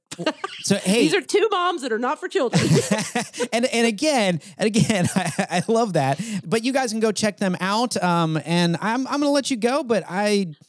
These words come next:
Speaker 1: I love catching up with you, and I'm so glad to hear
Speaker 2: Thank
Speaker 1: that
Speaker 2: you
Speaker 1: you're doing
Speaker 2: so much,
Speaker 1: well.
Speaker 2: Brian. I appreciate the call, and I hope you guys have very happy and safe holidays and don't get jugged. <laughs>
Speaker 1: <laughs> Yeah. That's gonna be the new slogan for this year's Christmas. Don't get,
Speaker 2: That's
Speaker 1: don't
Speaker 2: right.
Speaker 1: get
Speaker 2: "Merry
Speaker 1: jugged.
Speaker 2: Christmas.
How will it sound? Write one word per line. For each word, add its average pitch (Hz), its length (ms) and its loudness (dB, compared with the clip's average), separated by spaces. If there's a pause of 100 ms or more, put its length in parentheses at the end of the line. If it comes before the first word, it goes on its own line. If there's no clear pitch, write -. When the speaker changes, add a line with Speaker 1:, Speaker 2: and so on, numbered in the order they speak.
(380)
Speaker 1:
I 175 80 4
love 208 300 2
catching 196 300 0
up 190 160 0
with 202 160 0
you, 202 80 0
and 180 80 2
I'm 160 80 0
so 175 160 2
glad 170 240 0
to 160 40 -4
hear 302 120 2
Speaker 2:
Thank 302 100 2
Speaker 1:
that 165 80 -2
Speaker 2:
you 277 80 6
Speaker 1:
you're 139 80 6
doing - 300 2
Speaker 2:
so 254 180 4
much, 226 160 2
Speaker 1:
well. 214 160 0
Speaker 2:
Brian. 214 240 -2
I 226 60 -2
appreciate 233 560 -2
the 214 80 -4
call, 233 360 0
and 202 140 -2
I 226 60 -2
hope 247 200 -4
you 240 80 -6
guys 226 200 2
have 226 140 -2
very 220 340 0
happy 233 400 -4
and 208 120 -2
safe 226 340 2
holidays 233 600 0
and 190 240 -2
don't 214 320 0
get 214 180 0 (160)
jugged. 190 460 -2 (220)
<laughs> 277 100 0
Speaker 1:
<laughs> - 120 -2
Yeah. 202 300 2 (1160)
That's 185 220 2
gonna 240 180 0
be 233 140 2
the 220 100 0
new 214 180 2
slogan 196 480 0
for 165 100 -2
this 160 220 2
year's 160 180 2
Christmas. 127 500 -2
Don't 143 220 2
get, 160 120 2
Speaker 2:
That's 180 220 -4
Speaker 1:
don't 175 180 2
Speaker 2:
right. - 80 -4
Speaker 1:
get 160 240 0
Speaker 2:
"Merry 262 200 4
Speaker 1:
jugged. 247 100 -4
Speaker 2:
Christmas. 262 360 -2